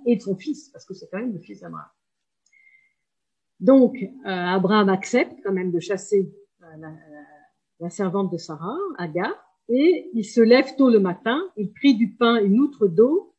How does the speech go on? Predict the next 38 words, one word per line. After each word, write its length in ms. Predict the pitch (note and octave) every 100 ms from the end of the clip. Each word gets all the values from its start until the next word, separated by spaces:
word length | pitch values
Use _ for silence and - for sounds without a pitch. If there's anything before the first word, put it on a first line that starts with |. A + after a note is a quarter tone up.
| _
il 160 | G3+ F3+
donne 200 | B3 B3
à 120 | G#3+
Agar, 440 | F#3+ E3 G#3 C4+ G4+ - _ _
il 160 | G3 G3+
mit 140 | G#3+
l'enfant 500 | A3 C#4+ - - D4
sur 220 | C#4 B3+ A#3+
son 180 | A3+
épaule, 480 | G#3 F#3+ B3 C#4+ F#4 G#4+ - _ _ _
il 120 | G3
la 120 | G3+ G3+
renvoie, 680 | A#3 C4 F3+ G3 G3+ E4 - _ _ -
et 80 | G#3+
elle 100 | G#3
s'en 220 | D4 C#4+
fut 280 | - C#4 -
errer 340 | B3+ B3+ C#4+
au 120 | E4 A3
désert 440 | A#3 G3 A#3+ C#4+
de 80 | A3
Bershabée. 560 | F#3 A3+ - F3 D#3 - _ _ _ _ _ _ _ _
Quand 180 | _ B3+
l'eau 340 | B3+ C#4+ E4 C4+
de 140 | F#3+
l'outre 540 | A#3 A#3+ D4+ D4+ -
fut 220 | F3 - A3+
épuisée, 680 | A#3+ - G#3+ E3 A#3 G#4 - _ _
elle 140 | G3
jeta 400 | F3+ D4+ D4+ C#4
l'enfant 360 | B3+ B3+ B3+ A#3+
sous 180 | A#3+ F#3+
un 80 | G3
buisson, 540 | F3 G3+ - G#3+ C#4 - _ _
elle 140 | G3
alla 180 | G#3 A3+
s'asseoir 640 | A3+ C#4+ C#4+ A#3+ A3+ G3+
vis-à-vis, 560 | G3 G#3 G#3+ G3 G3+